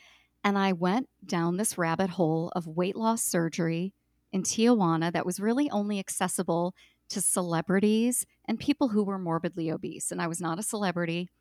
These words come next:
I was not morbidly obese, but my body had been falling apart. I was overweight. I was exhausted. I had back pain. I'd been yo-yo dieting for years. I wasn't on, I was on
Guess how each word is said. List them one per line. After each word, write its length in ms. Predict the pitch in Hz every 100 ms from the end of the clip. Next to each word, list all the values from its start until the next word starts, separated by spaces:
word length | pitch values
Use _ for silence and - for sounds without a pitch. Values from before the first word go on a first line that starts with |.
| _ _ -
I 40 |
was 140 | 175
not 200 | 175 214
morbidly 460 | 233 214 202 202 185
obese, 460 | 170 202 175 170 - - - - -
but 140 | 208
my 320 | 202 208 285
body 520 | 240 202 196 208 185 175
had 180 | 180
been 160 | 180 170
falling 420 | - 165 170 170
apart. 360 | 175 180 175 -
I 80 | -
was 160 | 185 -
overweight. 600 | 196 214 226 190 180 190 -
I 60 |
was 140 | 165 165
exhausted. 600 | - 170 165 - 185 170
I 140 | 165
had 220 | 180 156
back 280 | 170 165 -
pain. 380 | 190 190 180 180 - - -
I'd 160 | - 175
been 160 | 190
yo-yo 460 | 180 202 311 349 302
dieting 480 | 208 190 180 175 170
for 140 | -
years. 400 | 170 160 165 185
I 60 | 202
wasn't 300 | 196 190 185
on, 140 | 175 _ _ _ 196
I 80 |
was 240 | 185 208 - -
on 340 | 254 302